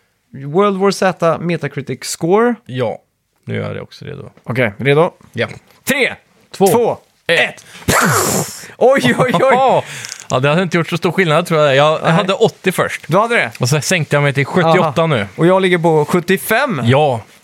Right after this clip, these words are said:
Speaker 1: Riktigt spännande det här.
Speaker 2: Mm. Du
Speaker 1: Mm.
Speaker 2: tror att det är en riktig swimming in sevens, alltså?
Speaker 1: Ja, jag vet inte. Det är ju, är ju ett licensspel trots allt.
Speaker 2: Ja.
Speaker 1: Filmlicensspel.
Speaker 2: Det är ju det. Fast
Speaker 1: Jag
Speaker 2: det är så
Speaker 1: vet inte.
Speaker 2: löst knutet till filmen dock.
Speaker 1: Ja, det är sant. Det är sant.
Speaker 2: Eh, men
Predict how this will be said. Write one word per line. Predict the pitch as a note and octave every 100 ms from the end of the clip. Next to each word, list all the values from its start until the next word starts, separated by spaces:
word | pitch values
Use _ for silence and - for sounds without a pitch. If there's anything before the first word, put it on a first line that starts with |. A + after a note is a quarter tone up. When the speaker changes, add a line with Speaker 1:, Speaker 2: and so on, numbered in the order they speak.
| - -
Speaker 1:
Riktigt | C3+ G#3 D#3 D3
spännande | - B3+ E3+ D3
det | D3+
här. | C#3+ G#2+ G2
Speaker 2:
Mm. | B2 F#3 A#3 -
Du | B2
Speaker 1:
Mm. | F#3+
Speaker 2:
tror | A#3+ A3
att |
det | G#3+
är | F#3+
en | E3+
riktig | F3 - G3+ A3
swimming | - A3+ E3+ D#3
in | D3+
sevens, | - C3+ G2+ G#2
alltså? | G#2 G2 - A#2 -
Speaker 1:
Ja, | - - D3
jag | F3
vet | G#3+ F3+
inte. | G#3 C3+ - B2+
Det | - D#3+
är |
ju, | F#3+ F#3+ F3+ D3
är | G#3
ju | F#3+
ett | F3+
licensspel | F#3+ - A3+ F3+ - A#3 G#3
trots | - F#3 -
allt. | - - - -
Speaker 2:
Ja. | D3 F3+
Speaker 1:
Filmlicensspel. | F3+ C#3 - C#3+ - F3+ E3 A#2
Speaker 2:
Det |
är | D3
ju | F3
det. | - -
Fast | -
Speaker 1:
Jag | C#3+
Speaker 2:
det | D#3+
är |
så | F3
Speaker 1:
vet | F#3
inte. | F3
Speaker 2:
löst | C3 - -
knutet | - F#3+ D#3+ C3+
till | B2+
filmen | - D#3 C#3+ G3
dock. | C3+ -
Speaker 1:
Ja, | - C3+
det | C#3+
är |
sant. | B2+ B2+ - - -
Det | -
är |
sant. | A#2 - -
Speaker 2:
Eh, | C#3+
men | A2+ A2 G#2 D3+